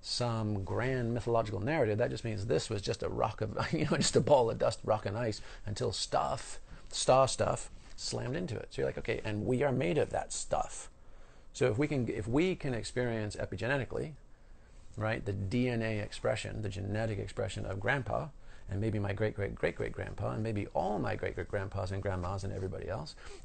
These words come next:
and that same D N A is just binary encoded information strands that originated, right, in the Big Bang, fundamentally, if you chase it that far back, then you're like, "Oh my God,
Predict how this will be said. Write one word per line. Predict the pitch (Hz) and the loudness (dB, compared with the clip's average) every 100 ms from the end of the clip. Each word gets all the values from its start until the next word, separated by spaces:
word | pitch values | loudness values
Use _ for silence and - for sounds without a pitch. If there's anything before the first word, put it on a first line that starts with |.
| - | -8
and | - 170 113 117 160 - - - - | -2 0 2 0 -2 -6 -14 -14 -4
that | 107 - | -4 -2
same | - 123 123 117 | -2 0 2 2
D | 107 104 | 2 2
N | 104 | 0
A | 131 104 | 0 -2
is | 95 92 | -2 -2
just | 98 104 104 147 | 0 0 0 0
binary | 95 110 117 120 120 | 0 0 0 0 0
encoded | 123 117 127 127 | -2 0 0 2
information | 123 127 120 143 - 92 | 0 -2 -2 -2 -4 -4
strands | 90 85 120 - - - - - | -4 -4 -6 -8 -14 -18 -16 -6
that | - | 0
originated, | 101 101 120 139 127 101 92 147 151 - - - - - | 2 2 2 2 0 0 0 0 -2 -8 -10 -10 -12 -6
right, | 101 107 - | 0 0 0
in | 135 131 117 | 0 4 6
the | 110 | 4
Big | 107 123 107 92 | 6 4 2 2
Bang, | 135 120 - 101 | 2 0 -2 -2
fundamentally, | - 131 107 107 107 110 | 0 2 2 0 -2 -6
if | - | -6
you | 113 | -4
chase | - 107 | -4 -4
it | - | -4
that | - | -6
far | - - | -4 -2
back, | 76 - | -2 -2
then | 110 | -2
you're | 107 | 0
like, | 101 - | -2 -2
"Oh | 180 | -2
my | 165 110 | -2 -2
God, | - - | -4 -6